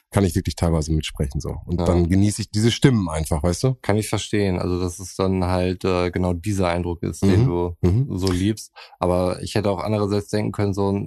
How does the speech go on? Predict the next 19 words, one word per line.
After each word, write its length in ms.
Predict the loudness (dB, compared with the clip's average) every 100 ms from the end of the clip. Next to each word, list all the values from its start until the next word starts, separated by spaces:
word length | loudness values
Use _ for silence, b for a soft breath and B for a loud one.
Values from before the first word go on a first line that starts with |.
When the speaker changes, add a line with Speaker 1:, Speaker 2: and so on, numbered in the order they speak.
| -6
Speaker 2:
ey, 120 | -4 -2
du 80 |
liebst 320 | -2 -4 -8 -6
die 40 |
Folge 240 | -2 0
so 140 | 0 -2
sehr, 420 | 0 0 -2 -4 -14 -10
vielleicht 380 | -2 -2 0
willst 200 | -4 -4
du 60 | -4
noch 160 | -4 -4
das 140 | -4
ganze 200 | -4 0
Hintergrundmaterial 880 | -2 -2 -2 0 -2 -4 -2 0 0
in 100 | -2
Form 280 | -2 0 0
Buch 260 | 2 2 2
und 200 | 0 0
alles 380 | -2 -2 -6